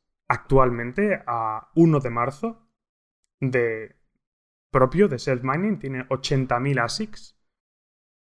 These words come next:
Y tiene siete coma siete exahashes de otro, de, de terceros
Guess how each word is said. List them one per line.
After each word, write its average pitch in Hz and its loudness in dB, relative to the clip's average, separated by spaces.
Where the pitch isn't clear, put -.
Y 220 2
tiene 202 4
siete 202 0
coma 170 2
siete 180 -2
exahashes - -2
de 139 0
otro, 147 4
de, 127 -6
de 139 0
terceros 180 -2